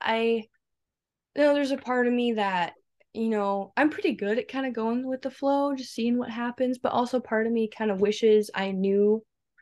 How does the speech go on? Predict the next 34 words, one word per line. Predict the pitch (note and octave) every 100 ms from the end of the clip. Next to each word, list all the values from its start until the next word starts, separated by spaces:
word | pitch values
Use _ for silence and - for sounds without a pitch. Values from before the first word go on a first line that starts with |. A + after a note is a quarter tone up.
| _ -
what | G3+ G3
I | G3
was | G3
meant | G3 F#3+ G#3+ _ - _ _ _
to | C4+
do. | C4 C4 C4+ C#4 - _ _ _ _ _ D#4+
'Cause | C#4+ -
I've | C#4 D4
always | D#4+ E4+ D#4+
had | D4 C#4+ C4+ C4 - _ _ _ -
a |
couple, | C4 C4 C4+ C4 B3 - _ _ -
you | C4
know, | B3 A#3 A#3 G#3+ _ _ _ _ _ _
with | G3+
lack | G#3 G#3
of | G#3
a |
better | F#3+ F#3
term, | F3+ F#3 G3
I |
have | B3 C#4+
a | B3+
few | - C4
different | A#3+ A#3 G#3+ G#3
talents, | A3 A3+ G#3 F#3+ A3+ - - A3
and |
I've | G#3+
always | A#3 A3 -
felt | A3+ A3+
like | A3 G3+ F#3+ - _ _
God's | G#3 G#3 G3+
always | A3 G#3+ G#3
been | - G3 F#3+ F#3